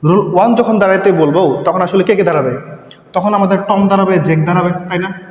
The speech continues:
দুইজন মানুষ দাঁড়াবে। সে দুজন কারা কারা? টম এবং জ্যাক, ওরা দুজন দাঁড়াবে, তাই না? যখন আমি বলবো, "রোল ওয়ান দাঁড়াও", তখন কয়জন মানুষ দাঁড়াবে? দুজন মানুষ। কে কে? টম এবং জ্যাক দাঁড়াবে।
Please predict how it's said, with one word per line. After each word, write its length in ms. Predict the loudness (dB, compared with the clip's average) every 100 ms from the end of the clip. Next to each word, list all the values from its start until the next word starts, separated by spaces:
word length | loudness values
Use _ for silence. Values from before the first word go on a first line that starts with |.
| -2
দুইজন 380 | 2 2 2
মানুষ 260 | 0 0 0
দাঁড়াবে। 260 | 0 0 -2 -8 -14 -18 -20 -20 -20 -20 -20 _
সে 120 | -4
দুজন 240 | -2 0 0
কারা 200 | 0 -2
কারা? 380 | -2 -4 -8 -14 -20 -20 -20 -20 _ _ _ _
টম 380 | -4 -2 -2 -4
এবং 380 | -2 -2 -4 -6 -14 -20 -20 -20 _ _ _ _ _ _ _ _ -12 -8
জ্যাক, 260 | -4 -6 -8 -14 -16 -20 -20 _ -2
ওরা 160 | 0
দুজন 300 | 2 2 2
দাঁড়াবে, 320 | 2 2 0 -2 -6 -14 -8
তাই 120 | -4 -4
না? 100 | -6 -10 -16 -20 -14 -4
যখন 220 | -2 0
আমি 140 | 2 2
বলবো, 300 | 2 2 2
"রোল 200 | 2 2
ওয়ান 180 | 0 0
দাঁড়াও", 480 | 2 2 0 -2 -10
তখন 200 | -6 -4
কয়জন 260 | 0 -2 0
মানুষ 220 | -2 0
দাঁড়াবে? 340 | 0 0 -2 -2
দুজন 240 | -2 0 0
মানুষ। 360 | 0 -4 -10 -6
কে 120 | -2 0
কে? 400 | -2 -6 -12 -20 -14 -2
টম 280 | -2 0 -4
এবং 240 | -2 -2
জ্যাক 220 | -2 -2
দাঁড়াবে। 280 | 0 -2 -4